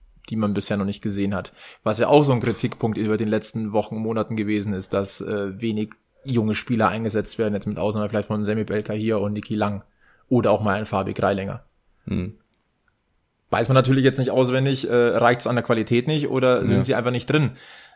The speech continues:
Speaker 1: äh, weil sie halt, ja, nicht zu den ersten sechzehn gehören. Und wenn wir ganz ehrlich sind, die Wechsel, die in den letzten Wochen vorgenommen wurden, waren stetig dieselben.
Speaker 2: Hm.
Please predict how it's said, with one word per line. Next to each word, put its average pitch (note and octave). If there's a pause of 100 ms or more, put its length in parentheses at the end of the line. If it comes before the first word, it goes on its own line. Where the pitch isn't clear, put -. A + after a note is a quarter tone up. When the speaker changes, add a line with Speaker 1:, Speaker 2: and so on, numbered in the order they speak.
Speaker 1:
äh, A#2
weil A2+
sie B2
halt, A2+
ja, A#2 (100)
nicht C#3+
zu C#3
den C3
ersten B2+
sechzehn B2+
gehören. B2+
Und C3
wenn A#2+
wir A#2
ganz A2+
ehrlich A#2+
sind, C3
die A#2+
Wechsel, A#2
die B2+
in B2+
den B2
letzten B2
Wochen B2
vorgenommen B2+
wurden, C3
waren B2
stetig A#2
dieselben. B2+ (600)
Speaker 2:
Hm. F#2